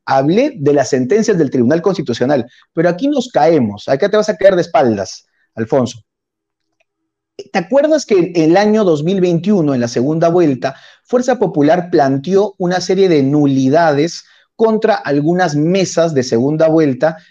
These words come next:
que al parecer habrían tenido problemas en las firmas de las actas, en los nombres, en los D N Is, eh, inclusive en la suma de los votos? Estas nulidades fueron presentadas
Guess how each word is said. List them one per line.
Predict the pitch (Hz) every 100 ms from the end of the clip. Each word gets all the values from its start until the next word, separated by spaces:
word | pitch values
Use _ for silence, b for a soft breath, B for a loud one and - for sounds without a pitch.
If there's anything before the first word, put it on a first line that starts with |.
| _
que | - 233 240
al | 156 143
parecer | 139 - - 175 175
habrían | 135 131 147 160
tenido | 160 170 170 165
problemas | 165 135 135 135 147 -
en | 123
las | 117
firmas | 143 135 135
de |
las | 151 151
actas, | 196 180 156 - 147 151 147
en | - 113
los | 110
nombres, | 135 185 175 151 139 135
en | 113
los | 107 107
D |
N | 131 139
Is, | 165 170 170 160 B B B -
eh, | 247 -
inclusive | 190 170 151 254 240
en | 170
la | 135
suma | 214 196
de | 185
los | 131 123
votos? | 117 92 - - _ _ _ b b _
Estas | 302 302 311
nulidades | 220 139 143 156 135 131 - - _
fueron | - 214 240
presentadas | 240 170 135 123 123 131 117 139 -